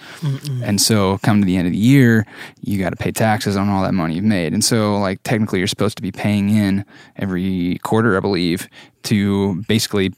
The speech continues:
Speaker 2: pay towards your taxes, which the whole reason you get a tax return to begin with is because whenever you get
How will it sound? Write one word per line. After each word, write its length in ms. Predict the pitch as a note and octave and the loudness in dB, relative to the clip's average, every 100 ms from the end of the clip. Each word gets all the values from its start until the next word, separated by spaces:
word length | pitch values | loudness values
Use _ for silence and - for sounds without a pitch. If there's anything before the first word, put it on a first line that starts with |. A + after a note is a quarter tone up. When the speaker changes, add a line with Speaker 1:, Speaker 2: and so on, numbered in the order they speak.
| _ | _
Speaker 2:
pay 440 | - A2 G2+ F#2+ - - | 0 2 2 0 -6 -6
towards 280 | - G2+ F#2 | -2 -2 -2
your 80 | |
taxes, 460 | - G#2 G2+ - F#2 | -2 -2 -2 -4 -4
which 180 | F#2+ F#2 | -6 -6
the 60 | F#2 | -4
whole 180 | A2 G2+ | 0 0
reason 300 | F#2+ G2 F#2+ | 0 0 -2
you 80 | |
get 100 | F2 | -2
a 40 | F2+ | -4
tax 340 | - E2+ - | -4 -6 -6
return 300 | - - F#2 | -8 -4 -4
to 80 | F#2 | -4
begin 360 | E2+ - C3+ B2 | -4 2 4 4
with 160 | G2+ | 2
is 100 | G2 F2 | 0 -4
because 340 | F#2+ G2 F2+ | -4 -4 -4
whenever 300 | F2+ F2+ F#2 | -4 -4 -4
you 200 | F2+ F2 | -4 -4
get 280 | F#2 F2+ E2 | -4 -2 -2